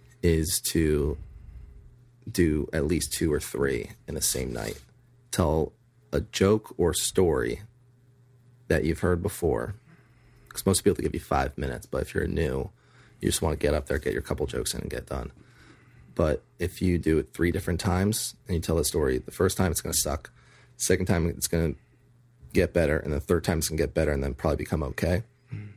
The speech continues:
Speaker 1: But two things will happen. One is if you go up comedy and you bomb and then you get back up, you're a comic. It doesn't matter what you do,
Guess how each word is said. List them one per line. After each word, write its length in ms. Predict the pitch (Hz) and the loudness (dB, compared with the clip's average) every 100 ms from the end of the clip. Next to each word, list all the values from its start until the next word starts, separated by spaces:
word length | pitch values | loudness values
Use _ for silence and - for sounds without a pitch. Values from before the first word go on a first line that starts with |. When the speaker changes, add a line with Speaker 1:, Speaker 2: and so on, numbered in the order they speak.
| _ _ - | _ _ 0
Speaker 1:
But 140 | 95 90 | 2 4
two 120 | 107 | 4
things 180 | 104 90 | 4 2
will 80 | 92 | 0
happen. 380 | 76 - 113 | 0 -4 -2
One 360 | 92 95 117 139 _ - - _ - - | 2 4 4 0 _ -20 -20 _ -20 0
is 140 | 98 | 2
if 160 | 90 - | 2 2
you 60 | 98 | 4
go 100 | 107 | 4
up 140 | - | 2
comedy 500 | - 104 107 120 123 - | 2 4 6 2 0 -2
and 140 | 90 | 0
you 60 | 85 | 0
bomb 460 | - 90 92 101 113 _ _ _ _ - | 2 4 4 2 -2 _ _ _ _ 0
and 140 | 90 | 2
then 60 | 78 | 4
you 60 | |
get 140 | 95 90 | 2 2
back 220 | 87 - | 0 2
up, 200 | 98 - - | 2 2 -2
you're 160 | 95 78 | 0 0
a 40 | |
comic. 420 | - 76 - - - - - - - - | 0 -2 -2 -16 -12 -12 -12 -20 -20 0
It 120 | 104 | 2
doesn't 240 | 101 104 104 | 4 4 6
matter 200 | 95 92 | 4 6
what 220 | 107 113 | 4 4
you 60 | 107 | 4
do, 280 | 110 110 | 6 6